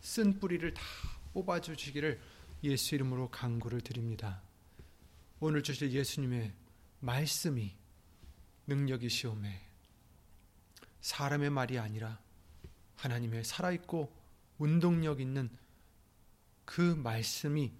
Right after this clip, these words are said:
우리 한 심령 한 심령 속에 찾아와 주셔서 예수님의 말씀으로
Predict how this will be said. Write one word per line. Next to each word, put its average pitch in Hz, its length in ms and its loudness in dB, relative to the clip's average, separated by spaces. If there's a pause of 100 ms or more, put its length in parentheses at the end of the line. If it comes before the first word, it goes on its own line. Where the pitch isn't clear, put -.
(340)
우리 120 300 -2 (340)
한 196 240 2
심령 170 380 2
한 190 220 2
심령 165 380 2
속에 123 320 -4
찾아와 160 420 -2
주셔서 117 500 -6 (920)
예수님의 110 460 -2
말씀으로 160 920 0